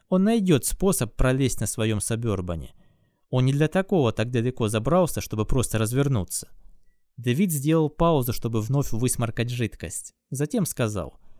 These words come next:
"Ну, её ж не просто так назвали сортирной дорогой, понимаешь, да?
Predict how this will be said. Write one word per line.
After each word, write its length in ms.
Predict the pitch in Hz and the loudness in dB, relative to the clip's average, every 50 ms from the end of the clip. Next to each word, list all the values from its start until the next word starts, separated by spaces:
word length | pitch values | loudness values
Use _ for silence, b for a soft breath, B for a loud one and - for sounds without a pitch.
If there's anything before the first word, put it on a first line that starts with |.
| _ _ _ - - _ - | _ _ _ -20 -20 _ -4
"Ну, 220 | 175 196 254 262 233 | -2 0 2 4 4
её 200 | 214 208 214 202 | 4 6 4 4
ж 100 | - - | 4 2
не 80 | 190 | 0
просто 400 | 180 - 214 233 214 - - 170 | 2 4 4 2 2 2 -2 -2
так 220 | - - 156 127 139 | 0 0 -2 0 0
назвали 420 | 139 135 139 147 147 135 120 110 | -2 -2 -2 0 0 0 0 0
сортирной 540 | 104 - 127 131 - - 151 135 127 120 113 | 0 -2 -2 -4 -2 -2 -2 -2 0 -2 -2
дорогой, 480 | 113 123 131 147 156 131 110 110 95 | 0 0 0 0 0 0 0 -2 -4
понимаешь, 600 | - - 107 110 123 139 151 170 175 151 113 98 | -4 -4 -4 -4 -2 -2 -2 -2 -2 -2 -2 -4
да? 300 | 101 104 113 131 139 131 | -4 -2 0 0 0 -2